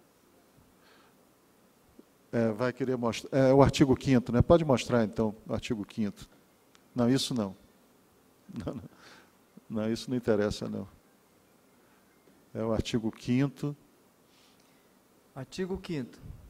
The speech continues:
Speaker 2: O Código de Ética e Disciplina deverá ser revisado, podendo sofrer alterações após seis anos contados da data da sua publicação,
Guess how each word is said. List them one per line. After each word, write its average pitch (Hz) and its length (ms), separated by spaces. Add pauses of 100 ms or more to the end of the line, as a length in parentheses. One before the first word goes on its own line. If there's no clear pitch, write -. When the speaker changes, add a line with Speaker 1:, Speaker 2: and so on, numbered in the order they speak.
(160)
Speaker 2:
O 135 120
Código 151 580
de 131 140
Ética 131 420
e 123 40
Disciplina 123 760 (100)
deverá 160 360
ser 151 280
revisado, 123 960 (600)
podendo 151 460
sofrer 131 420
alterações 131 960 (140)
após 143 600 (300)
seis - 680 (240)
anos 156 640
contados 139 560
da 127 160
data 131 360
da 123 120
sua 160 260
publicação, 156 840